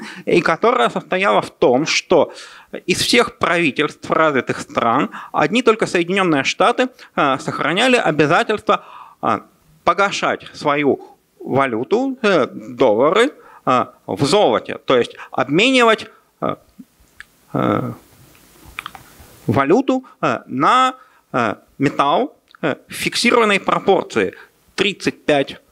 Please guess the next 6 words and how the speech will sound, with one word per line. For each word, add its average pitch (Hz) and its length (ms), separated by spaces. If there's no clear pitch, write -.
долларов 190 580
за 151 300
унцию, 107 440
за 110 120
тройскую 180 460
унцию 147 540